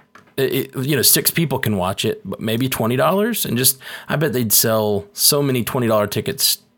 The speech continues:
to, you know, Black Widow. Um, and especially, uh, well,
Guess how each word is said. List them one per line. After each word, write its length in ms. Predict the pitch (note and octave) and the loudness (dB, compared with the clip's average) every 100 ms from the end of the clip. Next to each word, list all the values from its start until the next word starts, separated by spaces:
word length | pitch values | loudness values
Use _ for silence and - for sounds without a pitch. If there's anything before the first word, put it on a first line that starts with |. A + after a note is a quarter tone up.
| _ | _
to, 300 | - G2 F#2 - _ - | 0 0 -2 -6 _ -4
you 80 | |
know, 220 | G#2+ F#2 G2 _ | -4 -4 -10 _
Black 240 | G#2 G2 G2+ | -2 0 0
Widow. 360 | F#2+ D#2 F#2+ - _ - _ _ _ _ _ - | -2 -2 -4 -8 _ -20 _ _ _ _ _ -2
Um, 220 | A2 G2+ | 0 0
and 160 | - B2+ | 0 2
especially, 640 | A#2 E3+ E3+ A#2 G2+ F2+ _ | 2 2 2 2 0 -4 _
uh, 260 | - F2 C#2 - | -4 -2 -4 -8
well, 320 | - A#2 A2 | -4 -2 -2